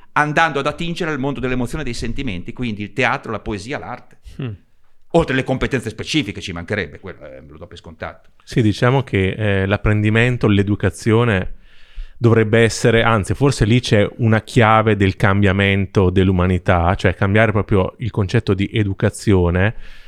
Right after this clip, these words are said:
Speaker 3: e come un'educazione, cioè un imparare non cose, concetti, ma imparare ad imparare, imparare a conoscere, cioè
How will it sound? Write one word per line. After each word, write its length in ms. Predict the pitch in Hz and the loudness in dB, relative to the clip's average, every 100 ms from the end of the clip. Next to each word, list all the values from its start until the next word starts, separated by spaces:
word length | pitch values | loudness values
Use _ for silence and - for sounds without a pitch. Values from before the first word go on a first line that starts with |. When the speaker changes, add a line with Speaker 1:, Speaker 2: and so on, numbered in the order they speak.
| - - - - - | -20 -20 -20 -20 -14
Speaker 3:
e 500 | - 131 127 123 - - | -2 2 4 2 -4 -4
come 360 | - 175 175 | 4 6 6
un'educazione, 840 | 165 143 143 135 147 - 165 160 147 | 4 4 2 2 0 0 2 2 2
cioè 180 | - 127 | 2 2
un 180 | 135 | 4
imparare 600 | 143 143 151 147 156 156 | 2 2 4 4 4 4
non 260 | 143 165 123 | 2 2 0
cose, 680 | - 104 90 87 87 85 87 _ _ | 2 2 4 2 0 -2 -4 _ _
concetti, 580 | - 104 92 98 92 113 | -4 -4 0 0 0 2
ma 100 | 107 | 2
imparare 480 | 120 123 143 156 139 | 2 2 2 2 2
ad 200 | 123 123 | 0 0
imparare, 840 | 123 120 - 117 123 92 87 92 - | 2 0 2 2 4 4 2 0 0
imparare 480 | 120 104 127 135 127 | -2 2 2 2 2
a 120 | 113 | 0
conoscere, 600 | - 120 110 - 92 92 | 2 2 0 0 -2 0
cioè 440 | - 117 104 - | 2 2 2 -4